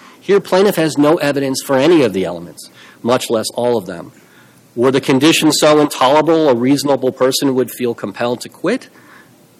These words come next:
To the contrary, plaintiff admits he could have stayed in his job,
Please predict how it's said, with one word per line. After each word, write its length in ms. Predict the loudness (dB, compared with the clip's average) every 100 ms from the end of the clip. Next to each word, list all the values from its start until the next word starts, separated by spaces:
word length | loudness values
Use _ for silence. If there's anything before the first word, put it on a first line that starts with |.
| -4
To 100 | -2
the 100 | 0
contrary, 600 | 2 2 4 4 4 2
plaintiff 440 | 2 4 4 4
admits 400 | 2 4 2 2
he 80 | -2
could 200 | 0 2
have 100 | 2
stayed 260 | 4 4 4
in 100 | 2
his 140 | 0
job, 420 | -2 -4 -4 -8